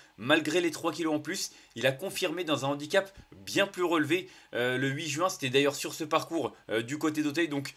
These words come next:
euh, vraiment, on a une bonne ligne, on a un cheval qui est en forme, qui est compétitif à ce poids-là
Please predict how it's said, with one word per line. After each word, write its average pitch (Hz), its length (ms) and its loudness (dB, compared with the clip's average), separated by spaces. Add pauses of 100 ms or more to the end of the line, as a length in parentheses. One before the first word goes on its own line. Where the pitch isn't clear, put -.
(220)
euh, 104 480 2 (260)
vraiment, 127 460 2 (120)
on 117 100 -6
a 123 60 0
une 123 140 -4
bonne 151 180 8
ligne, 156 320 -2 (240)
on 117 160 -6
a 120 460 4
un 117 80 -2
cheval 151 260 0
qui 139 120 0
est - 20 4
en 127 100 -2
forme, 156 320 2
qui - 80 -8
est - 80 -2
compétitif 151 540 -4
à 147 80 2
ce 147 80 -10
poids-là 143 320 4